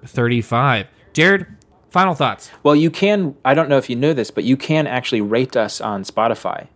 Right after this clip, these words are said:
Speaker 2: So you can give us five stars.
Speaker 1: Oh, okay.
Speaker 2: Yeah, you can give us five stars on Spotify if you're not using Apple Music, and we'd really appreciate that.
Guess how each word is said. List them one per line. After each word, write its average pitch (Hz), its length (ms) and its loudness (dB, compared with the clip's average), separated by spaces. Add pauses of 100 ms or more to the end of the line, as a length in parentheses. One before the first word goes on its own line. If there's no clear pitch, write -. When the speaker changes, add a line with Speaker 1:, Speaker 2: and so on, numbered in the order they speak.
Speaker 2:
So 95 400 0
you 110 180 -4
can 110 160 -6
give 120 140 0
us 117 160 -2
five 113 260 -2
stars. 185 240 4
Speaker 1:
Oh, 233 40 4
okay. 240 260 2
Speaker 2:
Yeah, 143 220 0
you 104 100 -4
can 113 140 -10
give 131 100 2
us 131 100 -2
five 123 240 -2
stars 127 240 2
on 123 80 -8
Spotify 123 460 0
if 123 140 -2
you're 104 60 -4
not 110 180 -2
using 113 240 -6
Apple 110 200 -4
Music, 110 320 -6
and 98 80 -8
we'd 107 180 -4
really 110 160 2
appreciate 104 440 -4
that. 101 260 -2